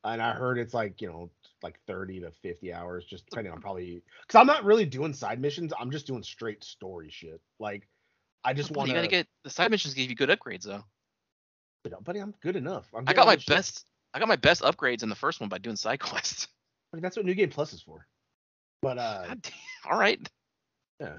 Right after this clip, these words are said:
Speaker 1: and then I'll play on, uh, the, the harder, the God of War, like, uh, Max.
Speaker 2: Like
Speaker 1: Uh,
Speaker 2: Max?
Speaker 1: yeah.
Speaker 2: <laughs> Wait, what?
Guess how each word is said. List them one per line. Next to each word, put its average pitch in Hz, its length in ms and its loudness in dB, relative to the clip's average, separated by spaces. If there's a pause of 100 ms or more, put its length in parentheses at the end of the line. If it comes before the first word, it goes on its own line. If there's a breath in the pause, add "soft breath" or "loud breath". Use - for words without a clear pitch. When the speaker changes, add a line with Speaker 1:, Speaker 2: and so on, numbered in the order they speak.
(100)
Speaker 1:
and 113 100 -10
then 120 80 -6
I'll 120 60 -4
play 139 160 -2
on, 120 200 -4
uh, 92 440 -10
the, 90 240 -12
the 90 80 -10
harder, 104 240 -10
the 95 120 -14
God 110 200 -6
of 104 80 -6
War, 113 180 -6
like, 85 200 -14
uh, 85 160 -12
Max. 95 320 -16 (280)
Speaker 2:
Like 110 80 -4
Speaker 1:
Uh, 139 40 -2
Speaker 2:
Max? - 380 4 (440)
Speaker 1:
yeah. 113 120 -10 (100)
Speaker 2:
<laughs> - 160 -16
Wait, 117 220 6
what? 101 140 -8